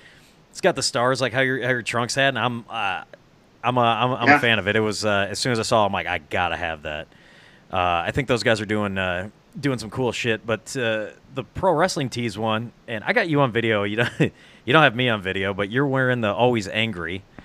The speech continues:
Speaker 1: Uh,
Speaker 2: I can see you. I don't have you on video.
Speaker 1: Can you really? Oh, I don't know. Are you just looking at a
Speaker 2: I don't know.
Speaker 1: Oh, I've been watching you on my phone. I don't have, like, a stand, so you're probably just looking at my
Speaker 2: Oh.
Speaker 1: ceiling. No, I got that.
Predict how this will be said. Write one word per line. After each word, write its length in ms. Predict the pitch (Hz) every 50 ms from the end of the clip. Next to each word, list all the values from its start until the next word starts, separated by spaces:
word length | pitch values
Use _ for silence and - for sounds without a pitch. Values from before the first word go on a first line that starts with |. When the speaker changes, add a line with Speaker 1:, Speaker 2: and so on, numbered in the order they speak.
| - - - - - - - - _ - _ - _ _ - -
Speaker 1:
Uh, 160 | 101 92 87 -
Speaker 2:
I 140 | 143 220
can 160 | - - 262 180
see 340 | - - 202 254 302 302
you. 220 | 254 190 190 202 196
I 140 | 185 208 214
don't 160 | 254 269 233
have 180 | 233 254 247
you 80 | 240 240
on 140 | 226 196 170
video. 420 | 185 214 247 330 359 359 330 - - - _ _ - - -
Speaker 1:
Can 160 | - 147 208
you 80 | 254
really? 160 | 233 220 226 - -
Oh, 240 | - 156 170 90 - - - - -
I 20 | 131
don't 120 | 147 135
know. 60 | 120
Are 140 | 117 127 131
you 80 | 131 131
just 220 | 113 135 131 -
looking 200 | 135 135 147 139
at 120 | 127 120 113
a 160 | 104 90 82 82 - _ _ _ _ _ _ _ _ _ _ _ _ _ _ _ _ _ _ _ - - _ _ _ _ _ _ _ _ _ _ _ _ _ _ _ _ _ _ _ _ _ _ _ _ _ - 175 170 143 - _ _ _ _ _ _ _
Speaker 2:
I 60 | -
don't 160 | 160 160 165
know. 140 | 165 151 120 _ _ -
Speaker 1:
Oh, 80 | 120
I've 100 | 95 113
been 100 | 151 151
watching 300 | 127 127 123 - - 104
you 80 | 117 123
on 100 | 113 101
my 80 | 95 87
phone. 240 | - 117 107 101
I 80 | 104 139
don't 100 | 156 120
have, 120 | 120 120
like, 100 | 113 110 95
a 200 | 92 85 85 - -
stand, 460 | - - - - 101 101 98 90 87
so 100 | - 98
you're 120 | 98 101
probably 240 | - 120 117 104 98
just 180 | 87 92 - 101
looking 180 | 104 - 170
at 80 | 202 208
my 100 | 147 -
Speaker 2:
Oh. 20 |
Speaker 1:
ceiling. 460 | - - - 117 107 101 90 85 90 - - - - - - - - - - - _ _ _ _ _ _ _ _ _ _ _ _ _ _ _ _ _ _ _ _ - _ _ _ _ _ _ _ _
No, 80 | 107 104
I 40 | 107
got 120 | 107 107 -
that. 180 | 117 98 90